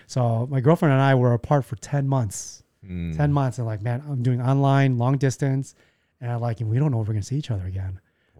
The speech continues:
Speaker 1: So I
Speaker 2: Wow.
Speaker 1: proposed to her in October <laughs> online.
Speaker 2: <laughs> Oh, no way.
Speaker 1: Yeah, I know.
Speaker 2: You did a Zoom proposal.
Speaker 1: Zoom proposal. <laughs> Okay. I had no choice. Okay. And, and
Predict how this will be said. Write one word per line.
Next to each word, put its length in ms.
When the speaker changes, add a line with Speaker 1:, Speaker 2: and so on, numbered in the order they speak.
Speaker 1:
So 160
I 100
Speaker 2:
Wow. 60
Speaker 1:
proposed 420
to 80
her 240
in 220
October 640
<laughs> 180
online. 640
Speaker 2:
<laughs> 140
Oh, 180
no 280
way. 180
Speaker 1:
Yeah, 180
I 100
know. 220
Speaker 2:
You 140
did 180
a 80
Zoom 580
proposal. 600
Speaker 1:
Zoom 160
proposal. 840
<laughs> 40
Okay. 260
I 60
had 160
no 140
choice. 600
Okay. 300
And, 380
and 240